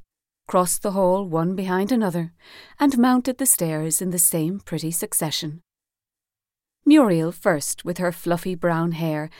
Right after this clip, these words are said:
thin neck, and little birdie body. Poor little Muriel, time she was finding a husband. Twenty-four, and nothing satisfactory turning up yet. Enid, then, with her purple eyes,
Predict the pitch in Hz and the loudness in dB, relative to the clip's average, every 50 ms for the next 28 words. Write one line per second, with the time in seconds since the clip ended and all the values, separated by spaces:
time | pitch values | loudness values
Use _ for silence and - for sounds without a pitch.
0 | - - _ _ _ _ - 302 269 254 254 247 247 247 220 151 - _ _ _ | -20 -20 _ _ _ _ 2 4 4 6 4 4 4 2 2 0 -2 _ _ _
1 | 185 175 190 185 214 208 208 185 175 170 170 185 185 185 175 165 165 156 156 - | -6 -4 0 0 -2 -2 -2 -6 -8 -2 0 0 2 2 0 -2 -4 -6 -4 -4
2 | 165 170 170 165 147 - - - _ _ _ _ _ _ _ _ _ _ _ _ | -4 -4 -4 -6 -8 -10 -14 -18 _ _ _ _ _ _ _ _ _ _ _ _
3 | - - 180 165 131 123 147 143 147 147 151 151 156 156 151 160 160 175 185 170 | -2 0 0 0 0 -2 -6 -8 -6 -4 -2 0 0 0 0 0 0 -2 -2 -4
4 | - - - - - _ - - 170 190 226 202 - 226 196 202 190 - - 214 | -8 -16 -20 -20 -20 _ -6 -2 -2 0 0 -2 -4 -4 -4 -4 -4 -2 0 0
5 | 220 220 208 214 202 185 175 185 208 220 - 180 196 208 185 - _ _ _ _ | 0 0 0 0 0 0 0 0 -2 -2 -2 -4 -4 -4 -4 -10 _ _ _ _
6 | _ _ _ - - _ _ - - 233 262 277 262 294 277 - - - 262 269 | _ _ _ -20 -20 _ _ -4 0 4 4 4 4 2 -2 -4 0 2 2 4
7 | 320 294 214 175 - - - 202 202 208 202 214 - 285 262 240 226 - - 233 | 4 2 0 -2 -8 -14 -8 -4 -2 0 0 0 0 0 0 0 -2 -2 -4 -4
8 | 226 220 - - 208 208 247 - - 254 220 - - 196 202 196 202 202 214 214 | -2 -4 -4 -2 -2 -4 -4 -2 -4 -4 -2 -2 -2 -2 -2 0 0 -2 -2 -4
9 | - - 165 185 254 - - - _ _ _ _ _ _ _ _ _ _ _ _ | -2 -2 -2 -2 -2 -4 -10 -18 _ _ _ _ _ _ _ _ _ _ _ _
10 | _ _ _ _ _ _ _ - 294 285 269 208 180 170 160 - - - - 165 | _ _ _ _ _ _ _ 2 4 4 6 6 4 2 0 -4 -10 -6 -4 -4
11 | 160 156 160 175 170 - - - _ - _ - 220 214 - 220 214 214 - - | -4 -2 -4 -6 -6 -10 -16 -20 _ -20 _ -4 -4 -2 -2 -2 -4 -4 0 0
12 | 214 208 - - 208 202 - - 190 185 180 175 175 175 175 175 - - | 0 2 2 2 -2 -2 0 0 0 2 2 0 0 -2 0 0 0 0